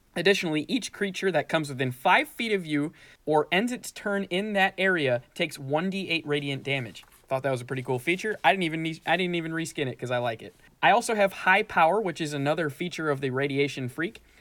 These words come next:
It kinda does the reskinning for me because whenever you deal cold, fire, lightning, or poison damage, you can replace the damage type with radiant damage.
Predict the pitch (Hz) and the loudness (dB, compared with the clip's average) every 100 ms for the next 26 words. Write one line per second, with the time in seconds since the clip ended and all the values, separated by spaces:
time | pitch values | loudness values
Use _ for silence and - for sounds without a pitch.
0 | - 175 - 240 269 233 233 202 202 196 | -6 -4 2 4 4 2 0 0 -2 -4
1 | - 202 185 208 233 185 170 165 165 151 | -2 -2 0 2 2 2 -2 -2 -2 -2
2 | 170 202 214 196 185 185 170 - 214 226 | 0 0 0 -2 -2 0 0 0 2 2
3 | 220 - 190 190 151 202 - 214 - 151 | 2 2 2 2 2 2 2 -4 -2 -2
4 | - 233 214 202 202 196 175 175 190 190 | 0 -2 0 -2 -2 -2 -4 -6 -4 -2
5 | 180 214 240 214 190 208 202 - 202 196 | -2 -2 -2 -2 -2 -2 -4 -4 -2 -2
6 | 185 190 127 139 185 170 165 - 165 135 | -2 -2 -2 -2 -2 -4 -6 -4 -4 -4
7 | - - | -8 -14